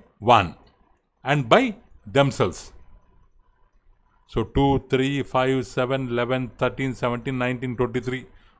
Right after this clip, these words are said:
all are prime numbers. If P is a set of prime numbers, we can represent like this. P in flower brackets, braces, we can keep two, three, five, seven, and so on.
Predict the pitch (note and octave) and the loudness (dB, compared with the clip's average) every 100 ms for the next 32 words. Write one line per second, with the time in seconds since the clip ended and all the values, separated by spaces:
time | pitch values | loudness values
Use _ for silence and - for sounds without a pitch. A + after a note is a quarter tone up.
0 | _ A#2+ C#3 D#3+ D#3+ C#3 - B2 A2+ G#2+ | _ 6 10 10 10 6 4 0 2 4
1 | B2+ - - _ _ _ _ A#2+ A#2 - | 4 2 -4 _ _ _ _ -8 -6 -2
2 | E3 E3+ C#3+ C3 B2 C3 C3+ A#2+ - A#2 | -2 0 -4 0 0 0 2 0 0 0
3 | A2 G#2 G#2 A3 - - - - - B2 | 2 0 2 2 0 -18 -20 -16 -4 -2
4 | D3 B2 A#2 D3+ C#3+ A#2 G#2+ F#2+ G#2+ - | 0 0 0 2 0 0 -2 -2 -4 -4
5 | - - - - - - - - - - | -16 -20 -20 -20 -20 -20 -20 -20 -20 -20
6 | - _ - D#3+ F3 C3 A2 B2 C3 B2+ | -20 _ -4 -2 -2 -2 4 6 6 4
7 | B2 A3+ - - _ - - - - A2+ | 2 0 -6 -18 _ -20 -20 -18 -6 2
8 | B2+ G3+ G#3+ - - - A#2 A#2+ B2 - | 4 4 -2 -6 -18 -6 -6 -2 -4 -2
9 | E3+ - - C3+ C3+ C3 A#2+ G#2 A#2 E3 | -4 -4 -2 -2 -2 -2 -2 -2 -2 -4
10 | G3 - - - - B2 - A#2 G#2+ E2+ | -6 -14 -20 -14 -4 -2 6 8 8 8